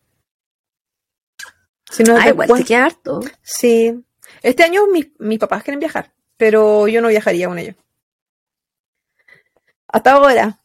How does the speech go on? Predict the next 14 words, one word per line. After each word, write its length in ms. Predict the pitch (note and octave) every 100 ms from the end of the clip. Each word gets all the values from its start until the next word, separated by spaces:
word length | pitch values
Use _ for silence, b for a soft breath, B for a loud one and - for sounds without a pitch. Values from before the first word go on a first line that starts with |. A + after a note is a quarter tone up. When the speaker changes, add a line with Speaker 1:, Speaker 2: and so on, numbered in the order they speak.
| _
Speaker 1:
Quizás 280 | - G#3 G#3+
mañana 460 | A3 A3 A#3 A#3 B3
no. 240 | C#4 C#4 -
<laughs> 760 | - D#4 D#4 B3+ A3 G#3+ A#4
Quizás 200 | C#4 B3
mañana 340 | B3 B3+ B3+
cambie 300 | B3+ B3+ B3
de 60 | C4+
decisión, 500 | - B3+ - A#3+ A#3 G#4 A#4
<laughs> 180 | D4+
porque 200 | B3+ B3+
así 120 | C#4+ D4
soy 200 | D4+ A#3
yo. 260 | A3+ B3